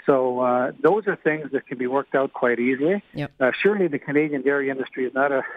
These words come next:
Speaker 1: <laughs> a threat to the United States. But, but the other point I wanna just say that I think that plays into this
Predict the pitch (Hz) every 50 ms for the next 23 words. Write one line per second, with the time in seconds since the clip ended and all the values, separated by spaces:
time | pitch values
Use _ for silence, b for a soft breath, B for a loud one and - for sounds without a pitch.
0 | - - - - - - - - - - 131 135 - - 139 123 123 120 120 123
1 | 123 120 120 - _ - 135 147 165 - - B B B B B B B B B
2 | 180 170 165 - - - 170 151 - 190 220 277 311 277 - - - 202 180 165
3 | 143 165 160 156 160 151 151 - - - - - 139 143 135 - - 151 143 143
4 | 135 135 127 131 - 147 147 143 - 120 - - - 135 131 120 127 135 139 -
5 | - - 120 117 110 104